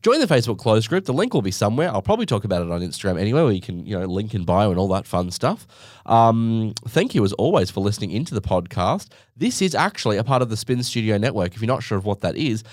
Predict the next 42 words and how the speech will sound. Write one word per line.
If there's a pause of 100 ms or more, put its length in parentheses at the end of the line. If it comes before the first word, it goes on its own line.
it's
Australia's
leading
podcast
network. (200)
It
is
the
greatest
podcast
network
that
has
ever
been
seen
anywhere (320)
on
planet
Earth. (260)
I
own
it. (320)
Um,
to
stay
up
to
date
with
that,
you
can
follow
me
on
Instagram (120)
on
at
underscore
Sam
Mangan.